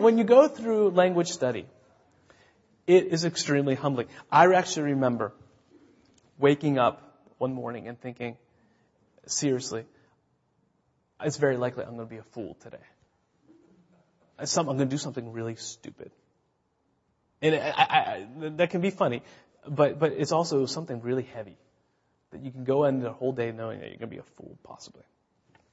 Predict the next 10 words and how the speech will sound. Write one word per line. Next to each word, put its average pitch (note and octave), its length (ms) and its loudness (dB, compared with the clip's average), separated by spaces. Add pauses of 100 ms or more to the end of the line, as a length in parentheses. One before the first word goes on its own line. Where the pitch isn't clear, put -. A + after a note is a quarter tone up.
(2250)
The D#3+ 60 8
other A3 160 8
thing, C#3 440 2
uh, C3+ 140 4
le-, C#3 200 2
that D3+ 100 6
was D3+ 120 2
lesson D3+ 200 -4
number A#2+ 160 -2
four. A#2 360 -6